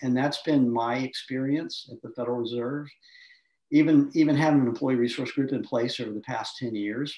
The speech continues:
it's still been difficult,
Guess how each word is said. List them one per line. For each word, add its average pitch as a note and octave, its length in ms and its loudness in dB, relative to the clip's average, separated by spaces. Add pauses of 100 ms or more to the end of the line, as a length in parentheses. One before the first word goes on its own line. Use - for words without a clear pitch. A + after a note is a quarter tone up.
(960)
it's A2+ 220 -10
still B2+ 680 2 (220)
been A2+ 420 -4 (160)
difficult, C3+ 640 -4